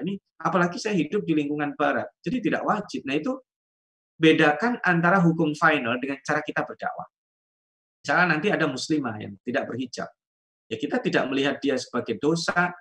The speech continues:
eh, orang yang berdosa yang, yang kita lebih baik dari dia, bukan itu. Hukumnya bagaimana? Ya,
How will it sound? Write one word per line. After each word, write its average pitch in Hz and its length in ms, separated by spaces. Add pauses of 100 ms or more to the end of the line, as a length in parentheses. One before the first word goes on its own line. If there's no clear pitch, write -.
(300)
eh, 135 400
orang 147 240
yang 131 160
berdosa 160 560
yang, 123 140 (180)
yang 135 220
kita 156 180
lebih 135 240
baik 147 160
dari 123 220
dia, 170 180
bukan 208 320
itu. 131 240 (560)
Hukumnya 269 400
bagaimana? 208 480 (160)
Ya, - 300